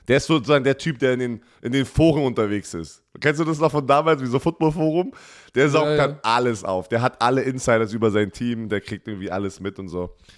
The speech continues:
Speaker 1: War lustig. Ähm, ja. Aber
Speaker 2: Lass
Speaker 1: Chase
Speaker 2: uns doch
Speaker 1: Claypool,
Speaker 2: mal
Speaker 1: ja, zu den, zu
Speaker 2: Ja.
Speaker 1: den Bears.
Speaker 2: Ach ja, oh.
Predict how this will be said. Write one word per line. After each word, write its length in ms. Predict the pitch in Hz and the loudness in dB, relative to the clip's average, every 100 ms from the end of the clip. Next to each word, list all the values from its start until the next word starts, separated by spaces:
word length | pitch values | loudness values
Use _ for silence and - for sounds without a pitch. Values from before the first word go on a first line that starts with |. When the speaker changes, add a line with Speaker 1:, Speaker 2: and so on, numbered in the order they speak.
| _ | _
Speaker 1:
War 140 | 131 | 0
lustig. 420 | 139 135 - 95 - - - - | 0 0 -4 -10 -12 -20 -20 -6
Ähm, 680 | 101 113 110 107 104 98 92 87 _ _ _ _ _ | 0 2 2 2 -2 -6 -14 -18 _ _ _ _ _
ja. 240 | 104 92 80 _ _ _ _ _ _ _ - | -8 -6 -6 _ _ _ _ _ _ _ -8
Aber 160 | 113 120 | -2 2
Speaker 2:
Lass 120 | 180 | 2
Speaker 1:
Chase 140 | - | 2
Speaker 2:
uns 80 | - | 2
doch 60 | 135 | 4
Speaker 1:
Claypool, 160 | - - | 4 4
Speaker 2:
mal 160 | - | 4
Speaker 1:
ja, 220 | 117 117 - - - | 2 0 -6 -20 -12
zu 220 | - 135 | -2 0
den, 280 | 123 120 92 | 0 -2 -8
zu 160 | 165 | -6
Speaker 2:
Ja. 40 | 113 | -4
Speaker 1:
den 160 | 113 | -2
Bears. 420 | 107 135 143 147 - - _ _ _ _ _ _ _ _ - | 2 4 4 0 -12 -20 _ _ _ _ _ _ _ _ -4
Speaker 2:
Ach 140 | 165 | 0
ja, 260 | 170 165 - | 2 2 2
oh. 340 | 165 190 98 | 2 2 -2